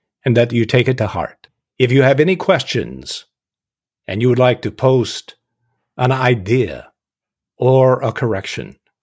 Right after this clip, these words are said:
go to ask at geoversive dot net. Joseph Robertson and Myra Jackson have been with us today.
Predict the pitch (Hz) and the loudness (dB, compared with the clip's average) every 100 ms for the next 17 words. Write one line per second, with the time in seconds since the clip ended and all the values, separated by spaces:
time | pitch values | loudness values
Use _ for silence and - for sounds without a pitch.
0 | _ _ _ _ _ _ _ 110 131 131 | _ _ _ _ _ _ _ 0 0 2
1 | 127 113 - 120 135 165 - - - - | 0 0 -2 2 2 0 -6 -12 -20 -6
2 | 117 87 120 - _ _ 104 95 120 147 | -4 -2 -4 -10 _ _ -8 -2 0 2
3 | 160 123 117 - 101 110 - _ _ _ | 2 2 0 0 -2 -2 -6 _ _ _
4 | - 85 107 98 - 98 92 - - - | -14 -4 -2 -2 -4 -6 -6 -8 -16 -20
5 | _ _ _ _ _ _ _ _ _ _ | _ _ _ _ _ _ _ _ _ _
6 | _ _ _ _ _ _ _ _ _ _ | _ _ _ _ _ _ _ _ _ _
7 | _ _ - 139 127 127 127 127 127 - | _ _ -2 0 0 2 4 4 2 0
8 | 135 120 113 120 120 110 113 - - 60 | 0 2 2 2 2 0 -2 -2 -12 -12
9 | 69 65 62 71 - - 67 76 98 127 | -12 -10 -10 -10 -10 -10 -6 -6 -6 -10